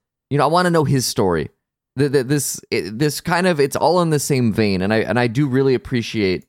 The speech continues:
uh, that is a payoff to a scary story, like what, what, what you just sent.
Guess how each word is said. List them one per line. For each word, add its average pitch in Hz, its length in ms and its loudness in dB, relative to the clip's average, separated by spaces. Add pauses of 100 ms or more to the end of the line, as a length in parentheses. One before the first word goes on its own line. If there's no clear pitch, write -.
(360)
uh, 92 420 0 (460)
that 127 200 2
is 120 120 2
a 117 60 0
payoff 117 500 2
to 113 120 -2
a 101 60 0
scary 104 400 0
story, 95 320 -2
like 87 160 -4
what, 101 220 -4
what, - 180 -2
what 104 100 -4
you 98 120 -4
just 95 200 -4
sent. 76 240 -6